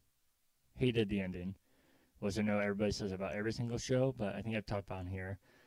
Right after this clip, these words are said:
I feel like it's really easy for people to do that. I feel like there's very few things I've seen that end, especially T V shows, that people are like, "Oh, that was a good ending," or not even if it was good, just, "Yeah, it wasn't bad." It's always, "Oh, it's fucking the worst thing ever."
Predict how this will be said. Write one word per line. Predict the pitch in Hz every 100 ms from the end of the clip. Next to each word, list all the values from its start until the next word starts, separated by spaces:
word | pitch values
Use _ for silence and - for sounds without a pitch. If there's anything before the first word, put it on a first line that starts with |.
| _ _ _ -
I |
feel | 127 120
like | 107
it's | 101 - - 127 _ _ _ _ _ _ _ -
really | 156 160
easy | 139 139
for | 135
people | - 151 143
to | 147
do |
that. | 147 143
I | 117
feel | 127
like | 113 107
there's | 101 95 - _ - - _ _
very | 135 160 147
few | 143 131
things | 127 123
I've | 113 104
seen | - 117 107
that | -
end, | 110 107 113 120
especially | 110 117 107 -
T | -
V | 110 117
shows, | - 131 135
that | 113 117
people | 110 98
are |
like, | 92
"Oh, | 110
that | 120
was | 120
a |
good | 92 104
ending," | 110 131 95
or | 90 90 _ - _ - - -
not | 127 127
even | 120
if |
it | 110
was | 98
good, | 117 113
just, | 104 95 - _ _ _ _ _ _ _ -
"Yeah, | 190
it | 160
wasn't | 113 95
bad." | 95 95 98
It's | 95
always, | - 104 98 107
"Oh, | 110 101
it's | 98 113 -
fucking | - 117 - 110 107
the | 113
worst | 110 120 117
thing | 139 143
ever." | 170 156 113 95